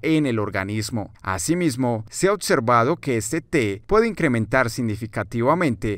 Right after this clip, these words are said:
la cantidad de la sustancia química gaba que se produce en el organismo, de manera que este neuroquímico es capaz de bloquear otras sustancias responsables del estrés. Así, la somnolencia aumenta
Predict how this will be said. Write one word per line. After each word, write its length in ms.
la 140
cantidad 420
de 80
la 100
sustancia 600
química 500
gaba 520
que 120
se 160
produce 420
en 60
el 140
organismo, 800
de 100
manera 380
que 180
este 220
neuroquímico 1040
es 200
capaz 340
de 100
bloquear 580
otras 320
sustancias 560
responsables 720
del 140
estrés. 580
Así, 360
la 120
somnolencia 640
aumenta 540